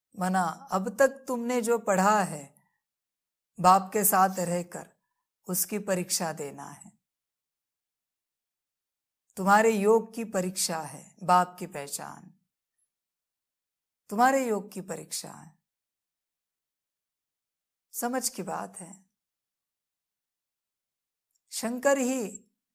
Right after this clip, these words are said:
भैरव है, वीरभद्र है, तो अगर रूप बदल के आए और आप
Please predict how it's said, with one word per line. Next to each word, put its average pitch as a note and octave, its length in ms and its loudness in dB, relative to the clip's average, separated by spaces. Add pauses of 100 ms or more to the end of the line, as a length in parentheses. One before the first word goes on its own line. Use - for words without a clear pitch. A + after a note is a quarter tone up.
भैरव G#3+ 420 6
है, G#3+ 460 -2 (480)
वीरभद्र G#3+ 680 6
है, G3 440 -2 (840)
तो G3+ 80 2
अगर G#3+ 260 6
रूप A3+ 220 2
बदल G#3 340 6
के A#3+ 160 0
आए G3 580 4 (380)
और F#3 120 4
आप G3 320 6